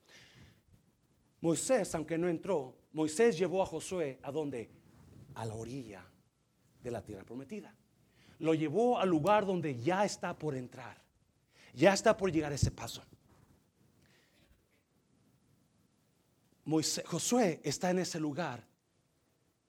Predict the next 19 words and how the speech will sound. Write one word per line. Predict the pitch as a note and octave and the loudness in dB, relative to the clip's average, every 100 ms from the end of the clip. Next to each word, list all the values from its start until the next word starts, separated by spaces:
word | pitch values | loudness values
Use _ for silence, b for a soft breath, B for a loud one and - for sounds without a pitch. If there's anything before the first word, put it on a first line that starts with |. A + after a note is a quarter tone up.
| _ _ _ _ - | _ _ _ _ -2
Y | E3+ | 0
ahora | D#3 G3+ A#3 B3 G3+ | 4 4 6 6 4
él | F#3+ G3+ - | 4 2 2
tiene | G3+ G3+ - | 2 2 2
que | F#3+ F3 | 2 2
decidir, | D#3 - C3 F3+ F3 - - _ _ _ | 0 -4 -6 -4 -4 -8 -16 _ _ _
"Ok, | C3+ - A#2+ G2 _ _ _ _ B B B | -14 -12 -12 -12 _ _ _ _ B B B
yo | C3 A#2 | -8 -6
tengo | - A#3 A#3+ C#3+ B2 A2 - _ _ - | 2 4 4 2 -2 -6 -16 _ _ -20
que | - D3 C#3+ C#3+ - - _ _ _ _ _ | -8 -6 -6 -8 -12 -20 _ _ _ _ _
seguir | - - A2 G#2 D#3+ A#2 - - - - _ _ _ _ _ _ _ _ _ - | -14 -12 -10 -8 -8 -10 -16 -20 -20 -20 _ _ _ _ _ _ _ _ _ -20
el | G2 | -18
arca | F2 - F#2+ | -18 -18 -18
de | G#2 | -16
Dios." | B2+ A#2 - - _ _ _ _ _ _ _ _ _ _ _ b b b b b _ _ _ | -16 -18 -20 -20 _ _ _ _ _ _ _ _ _ _ _ b b b b b _ _ _
¿Qué | G3+ A3+ | 6 6
significaba | A3+ A#3+ A#3 A3 - G3 G3 D3+ | 6 6 6 4 -2 0 0 0
el | C3 | -4
arca | B2 A#2+ A#2+ | -8 -14 -20